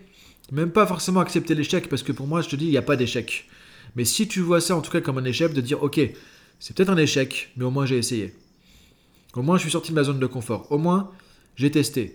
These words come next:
Au moins, j'ai expérimenté. Au moins, j'ai le courage de me lancer. Au moins, j'ai dépassé ma peur. Au moins, j'ai dépassé les, le stress que je pouvais avoir par rapport à ça. Donc, ça veut dire que t'as essayé, que t'as mis en place plein de choses, que tu t'es jeté à l'eau aussi.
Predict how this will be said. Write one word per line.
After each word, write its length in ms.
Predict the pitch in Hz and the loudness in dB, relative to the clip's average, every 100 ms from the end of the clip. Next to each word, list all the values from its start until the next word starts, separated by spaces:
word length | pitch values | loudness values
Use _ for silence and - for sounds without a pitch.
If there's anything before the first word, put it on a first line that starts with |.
| - | -12
Au 80 | 127 | -4
moins, 180 | 151 190 | 2 4
j'ai 60 | 165 | 4
expérimenté. 520 | - 143 135 127 127 | 2 0 0 -2 -2
Au 60 | |
moins, 140 | 147 196 | 2 4
j'ai 100 | 156 | 4
le 60 | |
courage 400 | 139 - 202 214 | 0 0 4 6
de 80 | 156 | 6
me 80 | 143 | 2
lancer. 360 | 135 120 123 - - - | 2 0 -2 -4 -16 -4
Au 80 | 147 | 0
moins, 160 | 208 | 4
j'ai 100 | 160 | 4
dépassé 420 | 127 170 165 160 | 4 4 4 2
ma 80 | 143 | 0
peur. 260 | 131 120 107 | 2 2 2
Au 60 | |
moins, 140 | 151 208 | 0 2
j'ai 120 | 160 | 2
dépassé 640 | 135 170 165 160 180 180 - - - - - - - | 4 6 6 4 4 4 0 -16 -18 -14 -14 -12 -6
les, 400 | 127 139 139 131 - - - | 2 4 4 0 -4 -16 -6
le 140 | 123 139 | 0 0
stress 320 | - 185 180 | 2 2 2
que 80 | 160 | -2
je 80 | |
pouvais 220 | - 151 139 | 0 2 4
avoir 180 | 143 | 4
par 100 | 143 | 2
rapport 240 | 127 127 123 | 0 2 0
à 60 | |
ça. 320 | 117 101 - - - - - - - - - - - - | -2 -4 -12 -20 -20 -20 -20 -20 -20 -20 -20 -20 -20 -14
Donc, 100 | 117 | -2
ça 100 | 160 | 6
veut 80 | 156 | 6
dire 180 | 170 214 | 8 6
que 80 | 160 | 6
t'as 240 | 151 135 | 4 2
essayé, 600 | 202 214 180 143 135 139 - - - - | 4 4 4 4 2 0 -8 -20 -20 -12
que 80 | 117 | -2
t'as 220 | 143 131 | 0 0
mis 200 | 143 160 | 0 2
en 80 | 170 | 2
place 260 | 156 135 - | 4 2 2
plein 180 | 214 | 0
de 80 | 202 | 0
choses, 340 | - 139 139 - | 0 0 0 -2
que 100 | 135 | -6
tu 140 | - | 2
t'es 140 | 175 | 4
jeté 300 | 156 180 214 | 8 6 8
à 80 | 175 | 6
l'eau 120 | 156 | 8
aussi. 360 | 147 120 127 | 4 2 -2